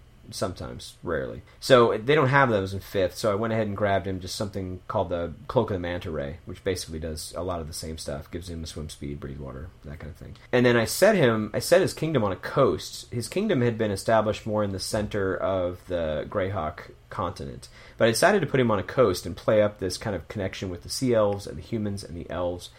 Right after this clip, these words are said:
And then in talking to you, you gave me this decades-long character-changing idea. I have now completely redefined this, this epic character in my life based on something you said, which was that the kingdom that he rules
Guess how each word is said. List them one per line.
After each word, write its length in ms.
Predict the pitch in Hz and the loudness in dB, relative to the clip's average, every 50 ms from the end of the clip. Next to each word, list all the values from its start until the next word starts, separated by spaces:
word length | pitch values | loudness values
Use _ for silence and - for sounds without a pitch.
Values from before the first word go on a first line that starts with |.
| - - - - - - - | -20 -20 -20 -16 -6 0 4
And 80 | 120 | 4
then 80 | 123 123 | 6 6
in 80 | 117 | 4
talking 340 | 113 - - 156 190 - 233 143 | 4 4 4 4 4 2 -2 -2
to 80 | 120 | 0
you, 440 | 107 101 95 98 127 202 269 285 208 | -2 -2 -2 -2 -2 0 2 2 2
you 160 | 117 113 170 | 2 0 0
gave 220 | 208 196 226 220 175 | -2 0 0 0 0
me 80 | 151 | 0
this 340 | 131 113 107 - - - - | 0 0 -2 -2 -4 -6 -6
decades-long 840 | - 117 110 143 - - - 190 196 175 147 139 139 135 131 127 120 | -4 2 4 4 6 6 6 4 4 4 4 6 6 6 6 6 4
character-changing 1300 | - - - 131 131 135 - - 135 127 - - - - - 123 107 104 101 90 95 90 82 78 82 85 - - | 0 4 6 6 6 6 6 4 2 2 0 -4 -4 0 2 2 2 2 0 0 -2 -2 -2 -4 -6 -8 -6 -2
idea. 600 | - 101 98 92 85 92 82 73 - 52 - - - - | 0 2 2 0 0 -2 -2 -2 -2 -2 -4 -4 2 8
I 160 | - 120 127 | 10 12 12
have 140 | 139 147 147 | 12 10 10
now 120 | 151 147 147 | 8 8 6
completely 440 | 147 - 127 120 143 147 151 151 | 6 6 2 4 4 4 4 4
redefined 720 | 143 127 131 127 123 120 - - 117 107 101 95 90 95 98 | 6 6 6 6 4 2 4 4 4 4 4 2 0 0 0
this, 320 | 98 98 92 92 - - | 0 0 0 0 -2 -6
this 280 | - 104 101 95 92 - - | -4 -2 -2 -2 0 2 2
epic 260 | 110 110 - 127 - | 2 4 2 2 2
character 340 | - 120 113 110 107 110 101 | 4 2 2 2 0 0 -2
in 60 | 101 | 0
my 160 | 101 95 90 | 0 0 0
life 340 | 90 92 90 90 85 82 - | 0 0 0 0 -2 -2 -2
based 220 | - 92 90 - | -2 -2 -2 -2
on 120 | 95 92 90 | -4 -6 -4
something 280 | - 95 82 90 87 | -4 -6 -6 -6 -6
you 100 | 82 78 | -6 -6
said, 440 | - - - 76 71 65 62 - 95 | -6 -4 -4 -4 -4 -4 -6 -6 -2
which 200 | 101 120 120 - | 0 0 0 2
was 520 | - 113 98 87 62 57 69 - - - - | 2 4 4 4 4 2 -4 -8 -10 -10 -8
that 300 | - 104 110 107 98 - | -2 4 4 4 4 4
the 100 | - 98 | 2 -2
kingdom 460 | 92 - - 143 139 160 170 170 175 | -4 -2 -2 0 0 2 2 0 0
that 200 | 160 156 147 120 | 2 2 0 2
he 180 | - 139 131 135 | 2 0 0 2
rules 680 | 135 123 113 107 101 90 71 64 67 - - - - - | 2 0 0 2 2 0 0 -2 -4 -8 -10 -12 -14 -16